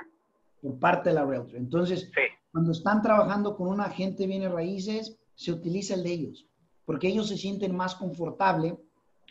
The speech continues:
Speaker 1: utilizando la forma de, de, de que ellos ya,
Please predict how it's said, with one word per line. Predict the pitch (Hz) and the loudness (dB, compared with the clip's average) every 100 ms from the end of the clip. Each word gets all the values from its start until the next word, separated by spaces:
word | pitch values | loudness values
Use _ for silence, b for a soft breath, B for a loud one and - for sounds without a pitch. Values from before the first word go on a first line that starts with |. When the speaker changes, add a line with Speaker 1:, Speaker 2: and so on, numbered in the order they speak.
| _ | _
Speaker 1:
utilizando | 190 170 170 156 180 185 190 | -4 0 0 2 2 2 4
la | 151 | 2
forma | - 175 180 180 180 B B B _ | 2 2 4 2 0 B B B _
de, | - 156 160 143 | -4 0 0 0
de, | 143 156 143 | -4 -4 -4
de | 151 156 | -6 -6
que | - | 0
ellos | 165 180 165 | 0 2 2
ya, | 175 | 0